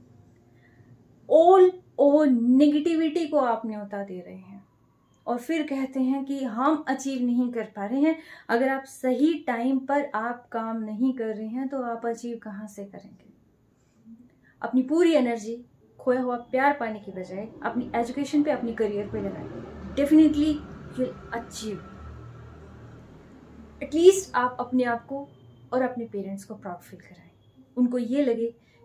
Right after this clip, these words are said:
कि उन्होंने अ, किसी गलत बच्चे को पैदा नहीं किया, उनकी, अ, उनके संस्कारों में कहीं कोई कमी नहीं है। इतना करिए, इतना ना करिए कि आप किसी और के पीछे पागल हो रहे हैं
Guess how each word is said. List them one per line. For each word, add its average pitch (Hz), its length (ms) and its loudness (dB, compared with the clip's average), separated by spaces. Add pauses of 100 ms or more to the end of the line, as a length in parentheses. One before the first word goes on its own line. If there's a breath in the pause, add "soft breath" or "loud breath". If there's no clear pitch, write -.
कि 254 240 -8
उन्होंने 262 760 4 (340 soft breath)
अ, 233 320 2
किसी 254 260 -4
गलत 214 320 0
बच्चे 196 280 -4
को 190 100 -12
पैदा 170 280 -14
नहीं 175 160 -14
किया, 247 260 -4
उनकी, 254 600 0 (340 loud breath)
अ, 226 480 -2
उनके 262 200 2
संस्कारों 220 520 -4
में 208 160 -8
कहीं 196 240 -8
कोई 196 140 -6
कमी 175 320 -14
नहीं 175 260 -12
है। - 240 -18 (420)
इतना 294 460 2
करिए, 185 500 -18 (1080)
इतना 285 380 2
ना 220 200 -2
करिए 220 320 -8
कि 233 160 -8
आप 220 260 -8
किसी 240 280 -10
और 269 220 -4
के 254 120 -14
पीछे 196 300 -16
पागल 170 340 -20 (120)
हो 170 120 -20
रहे 180 80 -20
हैं 185 260 -20